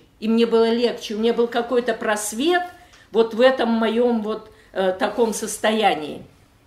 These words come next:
Я, вы знаете, памятник поставила некоторым просто, вот памятник. В, в Ярославле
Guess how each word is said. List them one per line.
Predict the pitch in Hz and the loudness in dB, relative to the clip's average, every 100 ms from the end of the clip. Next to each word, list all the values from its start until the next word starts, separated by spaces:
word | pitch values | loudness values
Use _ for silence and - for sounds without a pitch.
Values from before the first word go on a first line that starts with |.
| _ _ _ - - | _ _ _ -20 -10
Я, | 208 240 | 2 4
вы | 226 | 4
знаете, | 185 226 233 226 | 0 -2 -2 -2
памятник | 180 - 214 185 175 170 170 | -4 2 2 2 -4 -8 -8
поставила | 175 175 - 269 285 214 151 135 - - _ _ - _ | -6 -6 0 2 2 0 -6 -10 -14 -20 _ _ -20 _
некоторым | 226 254 247 175 - 156 147 - - | 2 2 2 -2 -8 -12 -14 -18 -10
просто, | 185 175 - 160 | -8 -8 -8 -8
вот | 185 - | -8 0
памятник. | 233 202 170 - 151 139 - - _ - - | 2 2 0 -10 -16 -18 -20 -20 _ -20 -10
В, | 180 170 185 | -8 -8 -2
в | |
Ярославле | 220 233 214 - 262 311 277 190 | 4 4 4 2 4 4 2 -4